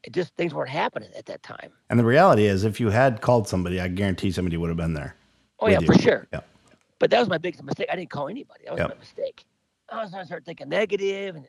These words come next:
Speaker 1: all this weight cutting. Finally, go, "You know what?" That's about half hour. I go, "That's it. I'm done.
Speaker 2: <laughs>
Speaker 1: I'm done." I just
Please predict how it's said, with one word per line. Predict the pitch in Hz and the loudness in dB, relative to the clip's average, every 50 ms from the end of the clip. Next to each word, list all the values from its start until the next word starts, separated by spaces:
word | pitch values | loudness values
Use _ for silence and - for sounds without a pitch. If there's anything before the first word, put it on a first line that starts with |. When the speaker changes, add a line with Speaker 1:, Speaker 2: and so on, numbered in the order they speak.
| _ 123 | _ -14
Speaker 1:
all | 127 113 | -14 -14
this | 127 - - | -12 -8 -6
weight | 160 180 160 - | -4 -4 -4 -4
cutting. | - 175 180 - - 170 175 165 156 _ _ _ _ _ _ _ _ _ _ _ _ _ _ _ _ _ _ _ _ _ _ | -2 -2 -2 -2 -4 -6 -8 -10 -12 _ _ _ _ _ _ _ _ _ _ _ _ _ _ _ _ _ _ _ _ _ _
Finally, | - 180 180 170 143 | -4 -2 -2 -2 -2
go, | 143 | -4
"You | 135 135 | -4 -2
know | 139 131 131 | -2 -2 -2
what?" | 131 135 147 - - | 0 -2 -2 -2 -2
That's | 120 - | -4 -2
about | - 135 135 | -2 -2 -2
half | 135 131 131 | -4 -4 -6
hour. | 123 | -8
I | 113 | -8
go, | - - | -8 -8
"That's | 123 123 - - | -8 -8 -8 -10
it. | - | -12
I'm | - 113 | -12 -10
done. | 113 127 139 143 - - - _ _ _ - | -10 -12 -12 -12 -12 -16 -18 _ _ _ -20
Speaker 2:
<laughs> | - - - 110 - - - - - | -18 -14 -12 -12 -12 -12 -14 -18 -16
Speaker 1:
I'm | 135 131 | -14 -10
done." | - 196 196 151 - _ _ _ _ _ - | -10 -10 -10 -12 -18 _ _ _ _ _ -20
I | 120 | -20
just | 117 117 - | -20 -20 -20